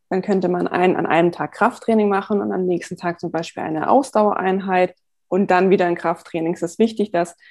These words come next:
zwischen den Krafttrainings tatsächlich dann ein Tag Pause stattfindet, ähm, quasi in der Relation eins zu eins. Das ist für die Follikelphase grundlegend, diese Relation von eins zu eins.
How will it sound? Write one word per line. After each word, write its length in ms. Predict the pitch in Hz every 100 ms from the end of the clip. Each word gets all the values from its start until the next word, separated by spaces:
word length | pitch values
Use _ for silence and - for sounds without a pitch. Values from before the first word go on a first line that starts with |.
| _ _
zwischen 460 | - 185 - 180
den 260 | 170 165 165
Krafttrainings 680 | 165 180 - - 190 185 185
tatsächlich 460 | - 180 180 190 190
dann 180 | 170
ein 240 | 160 175 175
Tag 280 | - - -
Pause 520 | 185 165 - - - _ _ _ _ -
stattfindet, 880 | - 240 262 - 240 233 233 233 - _ _ -
ähm, 340 | 180 175 175
quasi 420 | - 180 180 185 175
in 240 | - 180
der 320 | 170 - -
Relation 460 | 180 175 - 175 170
eins 280 | - 165 -
zu 140 | -
eins. 280 | - 147 170
Das 180 | 208 240
ist 80 |
für 120 | - 214
die 140 | 202
Follikelphase 600 | 196 202 202 - 165 -
grundlegend, 680 | - 254 294 254 247 247 226
diese 160 | 190
Relation 460 | 185 185 190 196 190
von 120 | -
eins 280 | - 170 170
zu 100 | -
eins. 400 | - 254 294 -